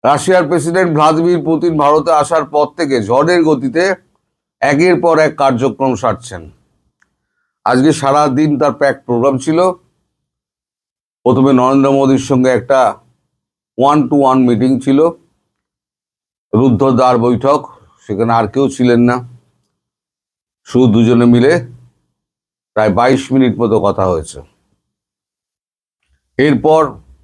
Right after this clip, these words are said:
একটা জয়েন্ট স্টেটমেন্ট হয়। এখন এই বন্ধ দর-, দর-, দরজায় পেছনে কি হয়েছে সেটা কখনো কেউ জানতে পারবে না।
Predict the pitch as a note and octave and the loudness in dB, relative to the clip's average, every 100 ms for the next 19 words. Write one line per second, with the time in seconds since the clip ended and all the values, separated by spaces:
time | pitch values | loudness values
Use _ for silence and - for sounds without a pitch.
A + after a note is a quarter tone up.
0 | _ - _ _ - A2+ A#2+ A2+ A#2+ - | _ -20 _ _ -8 -2 0 0 -2 -12
1 | _ _ _ _ _ _ _ F#2+ F#2+ C#3 | _ _ _ _ _ _ _ -6 0 2
2 | D3+ B2 C#3 G#2 C3 C3 B2 B2 C#3 - | 2 0 -2 -2 -2 -2 0 0 -2 -6
3 | _ _ _ _ _ _ _ _ _ _ | _ _ _ _ _ _ _ _ _ _
4 | _ _ _ _ _ _ _ _ _ _ | _ _ _ _ _ _ _ _ _ _
5 | _ G2+ A#2 A#2 A#2 C#3 D3+ E3 D#3 D#3 | _ -2 2 2 2 2 2 2 2 2
6 | C#3 B2+ C#3 A#2+ A2 C3+ B2 B2 F#2+ D#2 | 0 0 -2 -2 -2 0 0 -2 -2 -4
7 | - _ _ _ _ _ _ A#2+ A#2+ D#3 | -14 _ _ _ _ _ _ -4 0 2
8 | C3 E2+ D2+ - _ _ _ _ _ _ | 2 -2 -8 -20 _ _ _ _ _ _
9 | - D3+ D3+ C#3 G2 G2 D2 - _ _ | 0 2 4 2 0 -6 -6 -14 _ _
10 | _ _ _ - B2 G#2+ A2+ B2 G#2+ G2 | _ _ _ -4 -2 0 0 0 0 2
11 | G2+ F#2 F2+ E2+ D#2 D2 C2+ A#1 - | 0 0 -2 -4 -6 -6 -10 -16 -20